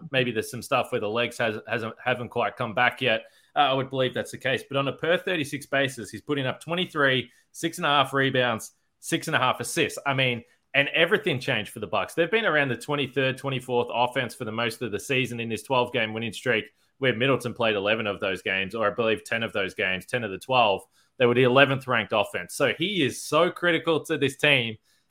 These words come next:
When you hear him say that, and the fact that it doesn't seem like the concern is gonna go away with only twenty games to go, and they're really gonna have to baby him to the playoffs.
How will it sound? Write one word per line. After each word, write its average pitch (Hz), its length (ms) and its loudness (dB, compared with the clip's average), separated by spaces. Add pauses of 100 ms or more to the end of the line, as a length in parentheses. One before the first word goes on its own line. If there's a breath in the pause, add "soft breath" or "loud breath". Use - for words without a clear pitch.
(120)
When 175 200 -6
you 262 140 -4
hear 185 240 0
him 151 160 -4
say 131 300 4
that, 104 280 4 (300)
and 127 140 -2
the 117 40 0
fact 156 300 2
that 127 120 2 (500)
it 135 160 -6
doesn't 220 320 2
seem 160 440 2
like 110 300 0
the 123 80 -4
concern 127 500 -4
is 117 120 -6
gonna 120 180 -2
go 113 220 2
away 110 260 4
with 107 160 -2
only 107 220 -2
twenty 120 300 -8
games 113 280 -4
to 123 80 -6
go, 107 160 0
and 107 100 -6
they're 98 120 -4
really 135 340 0
gonna 147 180 -2
have 131 160 -2
to 135 60 0
baby 131 460 0
him 127 200 -4
to - 120 -6
the 110 100 -4
playoffs. 120 600 0